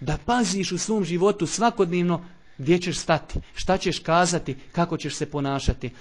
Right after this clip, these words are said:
Na osnovu ovog Ebu Hureyrinog odgovora. Jedan arapski pjesnik je to, da kažem, uokvirio u nekoliko stihova, pa kaže:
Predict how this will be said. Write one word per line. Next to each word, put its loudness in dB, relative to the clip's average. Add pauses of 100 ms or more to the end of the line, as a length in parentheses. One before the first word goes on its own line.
(140)
Na 4
osnovu 4
ovog 6
Ebu 4
Hureyrinog 4 (420)
odgovora. 8 (180)
Jedan 2 (280)
arapski 2
pjesnik 0
je 2 (180)
to, 8 (640)
da 4
kažem, 2
uokvirio 2
u -2
nekoliko 2
stihova, 2
pa 0
kaže: 2